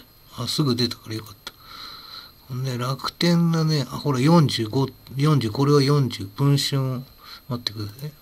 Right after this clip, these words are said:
文春オンラインは四十五になってますね。だから四十七って言ってたんですよ。街頭演説でもう絶対、うん、間違いない。四十七って言ってたんですよ。だけど四十五なんですよ、これね。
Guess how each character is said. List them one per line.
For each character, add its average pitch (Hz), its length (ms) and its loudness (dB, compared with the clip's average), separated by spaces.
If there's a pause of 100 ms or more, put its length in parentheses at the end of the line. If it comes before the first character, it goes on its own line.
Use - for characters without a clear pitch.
文 156 200 0
春 156 220 2
オ 156 100 4
ン 151 60 2
ラ 156 140 4
イ - 20 4
ン 139 40 4
は 113 60 2
四 117 280 2
十 107 180 -6
五 127 180 0
に 117 60 0
な 95 80 -2
っ - 40 -12
て - 160 -16
ま - 100 -18
す - 140 -8
ね。 120 140 0
だ 110 100 -2
か 123 60 0
ら 117 60 -2
四 180 300 6
十 120 160 0
七 151 260 4
っ 110 40 2
て 101 100 -10
言 104 100 -8
っ - 40 -18
て - 100 -6
た 127 120 -2
ん 110 60 -2
で 101 100 -4
す - 180 -8
よ。 101 160 -4 (600)
街 117 300 -2
頭 117 300 -2
演 117 220 0
説 107 300 -4
で 101 100 -4
も 110 240 -4
う 104 40 -4
絶 117 240 -2 (120)
対、 131 220 4
う 127 120 -4
ん、 107 220 -2 (300)
間 120 480 2
違 117 40 2
い - 40 0
な 107 100 0
い。 104 80 -4
四 131 220 2
十 107 200 -6
七 123 240 2
っ 104 40 -4
て 104 160 -10
言 - 80 -16
っ - 20 -20
て - 100 -8
た 110 140 -8
ん 104 80 -4
で 98 80 -6
す - 160 -14
よ。 98 120 -10 (800)
だ 147 100 0
け 135 100 0
ど 117 60 -2
四 139 360 4
十 113 200 -2
五 123 180 0
な 110 140 2
ん 104 40 -2
で 101 80 -6
す - 100 -12
よ、 98 120 -8
こ 101 140 -6
れ 110 120 -8
ね。 139 200 -4